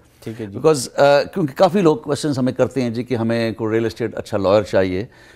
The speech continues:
Speaker 2: हमें लॉयर नहीं मिलता, हमें
Speaker 1: हाँ।
Speaker 2: कोई बायर्स भी ये कहते हैं, सेलर्स
Speaker 1: राइट।
Speaker 2: भी ये कहते हैं। तो ये बड़ी एक अच्छी अपॉर्चुनिटी हमारे नाजरीन के लिए कि वो, अ, उनके पास बड़ा अच्छा एक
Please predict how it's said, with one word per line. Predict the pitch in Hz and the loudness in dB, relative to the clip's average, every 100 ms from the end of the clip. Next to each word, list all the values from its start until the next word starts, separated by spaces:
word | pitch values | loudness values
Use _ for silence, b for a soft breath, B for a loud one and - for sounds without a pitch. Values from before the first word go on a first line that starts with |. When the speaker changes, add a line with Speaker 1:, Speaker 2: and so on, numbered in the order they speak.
| B - | B -6
Speaker 2:
हमें | 110 | -2
लॉयर | 113 117 127 | 4 4 4
नहीं | 123 | 2
मिलता, | 107 101 104 101 | 0 0 2 2
हमें | 104 107 | 2 0
Speaker 1:
हाँ। | 127 | -2
Speaker 2:
कोई | 107 | -4
बायर्स | 95 101 113 113 | 0 2 2 2
भी | 110 | -2
ये | 107 | -2
कहते | 110 104 110 | -2 -2 -4
हैं, | 107 | -6
सेलर्स | 98 107 110 | -2 -2 0
Speaker 1:
राइट। | 104 | -2
Speaker 2:
भी | 107 | -6
ये | 98 | -4
कहते | 104 101 | -4 -4
हैं। | 98 92 b b b b b - | -8 -10 b b b b b -4
तो | |
ये | 127 | -2
बड़ी | 131 147 | 0 2
एक | 131 | 2
अच्छी | 123 135 | 2 2
अपॉर्चुनिटी | 123 120 131 135 139 | 2 0 -4 -2 0
हमारे | 120 120 | 0 0
नाजरीन | 110 113 123 131 | 0 -2 -2 -4
के | 120 | -2
लिए | 113 | -4
कि | 101 | -2
वो, | 113 101 107 | -2 0 0
अ, | 101 101 98 98 95 | 0 0 0 -2 -6
उनके | 98 104 | -8 -4
पास | 101 101 98 | 0 0 -2
बड़ा | 101 104 | 0 2
अच्छा | 107 - 135 | 2 0 0
एक | 110 | 0